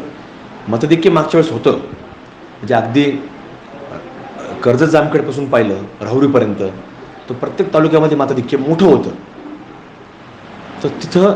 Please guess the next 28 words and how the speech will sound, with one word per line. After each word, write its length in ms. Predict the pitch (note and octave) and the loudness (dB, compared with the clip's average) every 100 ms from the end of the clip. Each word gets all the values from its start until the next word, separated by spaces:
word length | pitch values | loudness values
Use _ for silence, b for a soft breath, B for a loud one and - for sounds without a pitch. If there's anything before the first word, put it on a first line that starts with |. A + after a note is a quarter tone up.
| - - - - - - | -2 -14 -20 -20 -20 -2
नगर 300 | A#2+ C#3+ D#3+ A#2 - | 2 6 4 2 -8
हे 60 | C3+ | -12
चांगल्या 380 | - B2+ C3+ D#3+ - | -8 -8 -4 -4 -6
फरकानं 420 | - G2+ D#3 C#3+ | -10 -2 2 2
त्यांच्या 440 | F2 - A2+ A2 B2 | -2 -6 -6 -4 -2
पाठीमागं 380 | A#2 A#2 A#2 | -2 -2 -2
उभं 160 | A2+ G#2+ | 0 -2
राहिलं, 240 | G2+ B2 | -2 -4
महायुतीच्या 460 | B2+ G#2+ A#2 A#2 C3 | -4 -2 -2 0 -2
पाठीमागं 340 | A#2+ A#2 A2 | -2 -4 -4
उभं 100 | G#2 | -4
राहिलं. 200 | F#2+ E2 D#2+ - - - - | -4 -6 -10 -16 -20 -20 -10
त्यामुळं 260 | D#3 F3+ G#3 - - - - - - - | -4 -2 -2 -6 -16 -18 -20 -20 -18 -4
ह्या 280 | B2 D#3 C#3+ | 0 2 2
निवडणुकीमध्ये 640 | C3+ C3 B2+ A#2+ G#2+ F#2 F#2 - - - - A2 | 2 2 0 -2 -2 -4 -6 -12 -18 -20 -14 0
विधानसभेमध्ये 540 | B2+ C#3+ C#3+ B2+ A#2 | 2 2 2 0 0
त्याच्यापे-, 480 | B2 D3 C3+ A2+ - | -2 -2 -2 -4 -6
त्याच्यापेक्षाही 440 | C3 C#3+ C#3 F3 | -6 -4 -2 -4
चांगलं 320 | - D#3 E3+ F3+ | 0 2 4 2
चित्र 280 | E3 A2+ F#2+ - - - - - - | 2 -2 -4 -6 -16 -20 -20 -12 -8
आपल्याला 400 | G#2+ B2 C3+ C#3+ - - - - - | -4 0 0 -2 -6 -14 -16 -18 -10
ह्या 340 | G2 A#2 B2 A2+ - - - - - - - - - - | 0 2 2 0 -8 -18 -20 -20 -18 -18 -18 -18 -12 -4
आमच्या 260 | A2+ A#2 | 0 2
बाबतीमध्ये 580 | C#3 A#2+ C3 A2+ G2+ G2+ G#2 - - - - | 2 0 0 0 0 -4 -6 -14 -16 -16 -4
उमेदवारी 280 | A#2+ B2 C3+ | 2 4 2
करताना 340 | - A#2+ A#2+ | 0 -4 -4
पाहायला 280 | A#2+ A2+ A2 | 0 0 0
मिळेल. 220 | A2 A#2+ | 0 -2